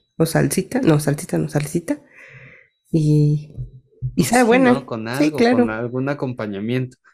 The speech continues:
Speaker 2: Que
Speaker 1: No,
Speaker 2: bueno,
Speaker 1: pues así
Speaker 2: también
Speaker 1: solito.
Speaker 2: habrá quien se esté echando su torta de chilaquil.
Speaker 1: Oh, sí, qué sabroso la torta de chilaquil. Muy rico, muy rico. En nuestros rabanitos, eh, internacionales,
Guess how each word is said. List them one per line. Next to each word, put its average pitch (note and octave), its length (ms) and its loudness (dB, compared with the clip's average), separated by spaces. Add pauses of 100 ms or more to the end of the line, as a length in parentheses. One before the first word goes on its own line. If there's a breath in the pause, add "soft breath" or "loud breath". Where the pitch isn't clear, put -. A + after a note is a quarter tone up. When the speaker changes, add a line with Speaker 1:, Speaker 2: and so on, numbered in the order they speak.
Speaker 2:
Que - 120 6
Speaker 1:
No, D#4 80 4
Speaker 2:
bueno, D4+ 180 4
Speaker 1:
pues C4+ 60 4
así B3+ 60 0 (160)
Speaker 2:
también D#4 160 4
Speaker 1:
solito. E4 60 0 (100)
Speaker 2:
habrá D3+ 180 2
quien D#3+ 240 -2
se C3+ 100 -2
esté B2 180 -4
echando B2+ 360 -4
su A#2+ 180 -12
torta G2+ 320 -4
de G2+ 160 -2
chilaquil. A#2+ 600 -4 (220)
Speaker 1:
Oh, G3 480 6
sí, D3+ 460 2
qué C#3+ 140 2
sabroso D3 1120 4
la D3+ 200 0
torta D3 380 2
de C3+ 160 2
chilaquil. D3+ 1120 0 (580 soft breath)
Muy E3 280 6
rico, D3 600 -2
muy E3 300 6
rico. D3+ 440 0 (680 soft breath)
En E3+ 160 6
nuestros E3+ 340 4
rabanitos, F#3 760 4
eh, D3 520 4
internacionales, D3+ 1300 2